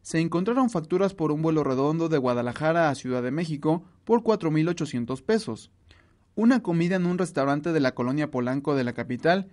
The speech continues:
que costó ocho mil cuatrocientos pesos, y una noche en un hotel cinco estrellas de la capital por casi tres mil pesos.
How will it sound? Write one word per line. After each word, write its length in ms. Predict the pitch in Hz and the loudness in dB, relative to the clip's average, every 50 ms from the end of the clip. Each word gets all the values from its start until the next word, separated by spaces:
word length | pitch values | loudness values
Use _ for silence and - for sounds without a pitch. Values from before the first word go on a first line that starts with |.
| - _ _ _ | -18 _ _ _
que 140 | - 196 202 | -2 -2 0
costó 380 | 202 254 233 233 - 190 185 | 4 2 2 2 2 0 0
ocho 240 | 185 170 165 - 139 | 2 0 0 -2 0
mil 180 | 139 143 151 147 | 0 0 0 0
cuatrocientos 580 | 165 156 - 131 120 117 120 120 117 131 131 | 0 -2 0 -2 -4 -2 -4 -4 -4 -6 -6
pesos, 500 | - - 208 208 - - 110 95 - - - _ _ _ - _ _ _ _ _ _ | -2 0 0 0 0 -2 -8 -10 -10 -18 -20 _ _ _ -20 _ _ _ _ _ _
y 120 | 175 185 | -2 2
una 160 | 226 240 262 | 2 4 4
noche 500 | 214 190 196 208 202 - 214 220 214 - - | 4 2 2 -2 0 0 0 0 0 -2 -2
en 140 | 160 143 156 | -2 0 0
un 100 | 170 180 | 2 0
hotel 260 | 170 160 180 175 170 | 0 0 -2 -2 -2
cinco 260 | - 180 175 165 165 | -2 -4 -4 -2 -2
estrellas 400 | 156 156 156 160 160 160 165 156 | -2 -2 -2 -2 0 0 0 0
de 60 | 147 139 | 0 0
la 100 | 131 131 | -2 -2
capital 560 | - 120 - 127 120 - 156 175 196 190 - - - _ _ _ | -4 -6 -6 -6 -2 0 2 2 2 -2 -6 -12 -20 _ _ _
por 180 | 156 151 151 | -2 -2 0
casi 280 | 156 214 240 233 262 220 | 2 0 2 2 0 0
tres 200 | - 165 147 131 | 2 0 2 2
mil 220 | 139 143 156 156 | 2 2 0 0
pesos. 520 | 156 139 127 120 - 110 104 - - - | 0 0 -2 -2 -4 -8 -10 -10 -16 -20